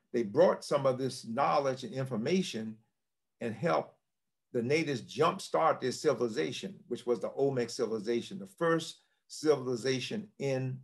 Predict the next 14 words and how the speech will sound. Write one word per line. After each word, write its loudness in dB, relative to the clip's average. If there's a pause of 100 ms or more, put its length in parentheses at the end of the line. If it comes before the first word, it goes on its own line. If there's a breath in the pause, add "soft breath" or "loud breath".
the 0
Americas. -2 (1160)
And, 0 (160)
uh, -16 (200)
when 0
they -2 (880)
have -4
found 2 (420)
the -8
Olmec 2
burial 4
sites, -4 (880)
they 2 (180)
did 0